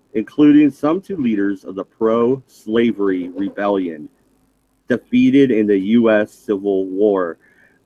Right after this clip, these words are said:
Oh my God. Has been the latest flashpoint in racial tensions across the country.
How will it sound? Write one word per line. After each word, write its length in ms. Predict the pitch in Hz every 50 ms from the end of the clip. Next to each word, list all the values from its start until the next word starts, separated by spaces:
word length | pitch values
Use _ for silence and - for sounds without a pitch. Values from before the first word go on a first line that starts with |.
| _ _ _ _ _ _ _ _ _ _ _ -
Oh 320 | - 175 208 214 196 175
my 240 | 135 107 95 92 82 _ _ _
God. 500 | - 165 202 190 175 143 101 90 87 92 _ _ _ _ _ - _ _ _ -
Has 240 | 160 151 160 165 143
been 240 | 156 190 208 180 175
the 140 | 165 156
latest 360 | 127 127 139 156 170 180 165 -
flashpoint 680 | - - 143 147 147 147 - - - 123 113 113 107 101
in 80 | 107
racial 320 | 107 113 120 123 - 139 120
tensions 440 | - - 120 117 113 - 120 110
across 320 | 127 104 - 117 104 107 -
the 80 | -
country. 460 | 101 - 139 131 131 - - 101 90